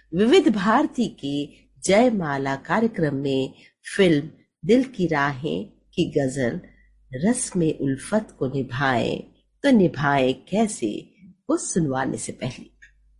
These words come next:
मदन मोहन के फिल्मी गीतों व गजलों की बात करें तो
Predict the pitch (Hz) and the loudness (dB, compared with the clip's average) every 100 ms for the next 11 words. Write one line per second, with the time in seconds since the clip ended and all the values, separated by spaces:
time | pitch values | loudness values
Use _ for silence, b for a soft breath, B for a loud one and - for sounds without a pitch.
0 | _ b b _ 202 262 330 381 349 254 | _ b b _ 4 6 6 6 8 8
1 | 226 247 240 269 277 262 - 208 226 233 | 8 6 4 2 0 0 -2 0 2 2
2 | 240 202 156 180 - 123 123 b b _ | 2 0 -2 -2 -2 -6 -6 b b _
3 | 165 156 131 185 196 269 262 185 131 123 | 2 2 4 2 4 2 2 -2 -2 -6
4 | 123 - 185 185 - - b _ 254 | -6 -2 0 0 -4 -10 b _ 0